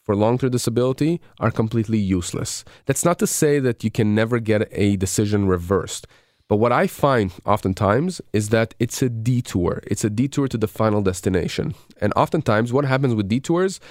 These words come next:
it's a long way, uh, to, to, to, to get to a point where, you know, along the way, you may get frustrated and you may get to a point where you simply give up.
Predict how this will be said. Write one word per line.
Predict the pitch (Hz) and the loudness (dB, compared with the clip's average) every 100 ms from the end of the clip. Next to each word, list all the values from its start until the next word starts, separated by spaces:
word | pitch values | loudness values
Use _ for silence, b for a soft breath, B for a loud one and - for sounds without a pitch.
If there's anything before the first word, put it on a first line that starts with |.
| B B B _ _ _ | B B B _ _ _
it's | - - | -10 -4
a | |
long | 90 98 131 151 | 2 4 4 2
way, | 123 117 180 - b b - | 2 0 -2 -8 b b -2
uh, | 98 95 95 - - - - - 52 _ - | 2 4 2 0 -2 -6 -10 -20 -20 _ -6
to, | 113 | -6
to, | - 113 | 0 -2
to, | 90 113 98 | 0 -2 0
to | 110 | 0
get | 110 120 | 0 0
to | 101 | -2
a | |
point | - - 185 151 - | -2 0 0 0 -4
where, | - 120 117 113 | -2 0 2 2
you | 120 | 0
know, | 110 | 0
along | 95 113 131 131 | 0 2 2 2
the | 113 | 0
way, | 139 139 | 2 0
you | 131 107 | 0 0
may | 107 117 | 2 0
get | 104 | -2
frustrated | - - 131 - 151 151 151 | -6 -2 -2 0 0 2 0
and | 117 | 2
you | 107 | 2
may | 120 | 2
get | 127 120 | 0 -2
to | 131 | -4
a | |
point | - 185 175 160 | -2 -2 -2 0
where | 131 | 0
you | 120 | 0
simply | 117 135 127 | 0 -2 -2
give | 113 110 123 110 | -4 -2 -2 0
up. | 123 - - | -2 -2 -8